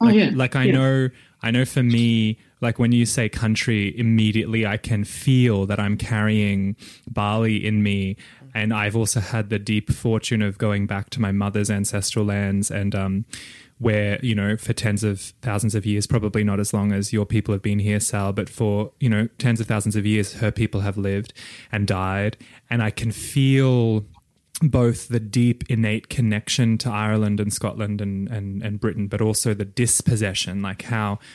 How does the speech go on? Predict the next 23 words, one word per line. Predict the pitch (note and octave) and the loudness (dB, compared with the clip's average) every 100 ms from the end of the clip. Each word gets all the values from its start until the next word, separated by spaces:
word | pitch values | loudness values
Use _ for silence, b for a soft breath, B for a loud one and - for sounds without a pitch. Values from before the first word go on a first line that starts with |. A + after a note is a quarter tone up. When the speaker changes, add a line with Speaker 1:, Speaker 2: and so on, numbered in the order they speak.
| b b - | b b -14
Speaker 2:
when | A#2 A2 A2 | -4 0 2
my | A2 G#2+ G2+ G2+ b b b _ _ - | 2 2 -2 -6 b b b _ _ -2
convict | C3+ B2 A2+ - | 2 2 2 0
ancestors | G#2+ G#2 A2 - G#2+ | 0 0 -2 -2 -4
and | G#2 G2+ | -2 -2
when | G2+ | -2
my | G2+ G2 F#2+ - | -2 -4 -6 -4
quote | A2 G#2+ | -4 -2
unquote | G#2 G#2 G2+ - | -2 -2 -4 -4
free | - A2+ G2+ | 0 0 2
settler | - A2+ A2 G2+ G2 F#2+ F#2 - - _ _ _ _ | 0 0 0 -2 -2 -2 -4 -8 -12 _ _ _ _
ancestors | G#2 G#2 A#2 G#2 - - | -4 -2 0 -2 -2 -6
came | - A2+ G2+ G2 | -4 -2 -2 -2
to | A#2+ | -4
Australia, | G2 - A#2 G#2+ G#2+ G2 | -4 -2 0 0 0 -2
they | G#2 G#2 G2+ - A#2+ | -4 -4 -4 -8 -8
were, | G#2+ A#2 | 0 0
they | A#2 A2 | 2 0
were | G#2+ A2 G#2 B B B _ - | 0 0 -2 B B B _ -6
carrying | - C3+ C3+ B2+ B2 | 0 2 2 2 0
either | A2+ A#2 A2+ - | -2 -2 -2 -4
cultural | - B2 B2+ - C3 | -4 -2 -2 -2 0
dispossession, | B2 - B2 C3 - C3+ C3 | -2 -2 0 0 0 -2 -2